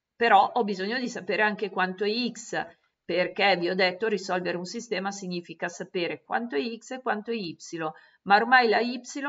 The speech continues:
non è più un'incognita, la mia Y vale tredici quinti,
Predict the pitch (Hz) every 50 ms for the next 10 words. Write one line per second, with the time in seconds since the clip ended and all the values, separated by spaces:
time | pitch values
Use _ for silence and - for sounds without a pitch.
0 | 302 302 311 330 294 285 254 254 247 247 240 240 240 247 240 - 233 233 226 226
1 | 220 208 208 170 165 160 160 165 165 165 - - 180 185 185 196 220 226 240 254
2 | 247 247 - - 277 262 262 262 247 214 196 180 175 190 214 233 240 - 190 185
3 | 175 170 185 185 - 214 196 _ - 165 147 143 139 139 143 156 160 160